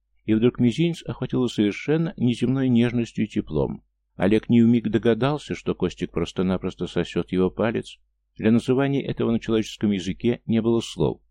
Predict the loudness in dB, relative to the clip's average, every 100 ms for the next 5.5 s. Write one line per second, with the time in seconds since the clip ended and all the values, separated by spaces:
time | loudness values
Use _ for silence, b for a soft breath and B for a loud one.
0 | _ _ _ _ _ -2 2 4 2 2
1 | 0 2 -2 -2 -4 -4 -6 -4 -4 -2
2 | 0 0 0 -4 -4 -4 -2 0 2 0
3 | _ _ _ -6 -4 -2 -2 -2 0 0
4 | 2 0 -2 -2 -4 -2 -2 0 -2 -4
5 | -6 -8 -4 -6